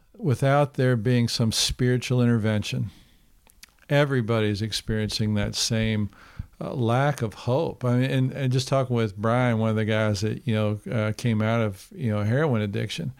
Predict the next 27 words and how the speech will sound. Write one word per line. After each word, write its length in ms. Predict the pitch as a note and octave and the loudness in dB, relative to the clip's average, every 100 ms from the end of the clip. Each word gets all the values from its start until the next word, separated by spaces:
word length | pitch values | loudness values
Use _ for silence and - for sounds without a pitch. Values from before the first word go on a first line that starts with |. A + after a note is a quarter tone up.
| - - - - - - - | -18 -20 -20 -20 -20 -16 -4
um, 540 | B2 A2+ A2 G#2+ G#2 - - - - - - - | 0 2 0 -2 -4 -10 -12 -14 -16 -20 -20 -2
just 400 | D3+ F3+ - C3 | 0 2 0 0
the, 280 | A2+ A2+ - D3 | 0 -2 -6 -12
the, 560 | A#2+ A2+ A2 G#2 G#2+ - - | -4 0 2 0 -2 -8 -4
the 140 | A#2+ | -2
joy 760 | G2 G2 G2+ D3 G3+ B2 A2 E3 | -2 -2 0 2 2 2 0 -2
and 220 | B2 A2 | 0 0
the 100 | G#2+ | 0
lightness 720 | G2+ A2+ E3 F#3+ A#2+ G#2+ - | 0 0 0 0 0 -2 0
and 180 | A#2+ A2 | 0 0
the 120 | G#2+ | 0
light 720 | G2 G2 C3+ G#3 B2 - - - - - | 0 2 2 2 0 -4 -10 -10 -8 -2
that 160 | A#2+ | 0
is 180 | A2 G2+ | 2 2
in 220 | C3+ F#3+ | 0 2
him 480 | F3 A#2+ A#2 A2 A2 - - - - _ - | 2 2 0 0 -4 -10 -20 -20 -20 _ -4
as 220 | C#3 C3+ | 0 0
a 60 | A#2 | 0
result 520 | A2+ G2 C3+ E3+ E3+ | 0 0 2 0 0
of 120 | A#2+ | -2
having 340 | A#2 B2 A2 G#2 | 0 0 0 0
encountered 800 | G2+ - B2 C3 D3 C#3+ C3+ C3 - - - - | 0 -2 -2 0 2 0 -2 -6 -16 -20 -20 -12
Christ, 760 | - B2 A2 A2 - - - - _ - - - - - | -2 0 0 -4 -6 -8 -12 -20 _ -20 -20 -20 -20 -12
uh, 320 | D3+ C3 B2 C3+ | -4 0 0 0
it's, 240 | B2+ - | 0 -2
it's 220 | F3+ C3 - | -4 -4 -2
contagious. 1000 | A2+ G#2+ C3 F3+ F#3+ A#2+ F#2+ - - | -4 0 0 2 0 -4 -6 -4 -6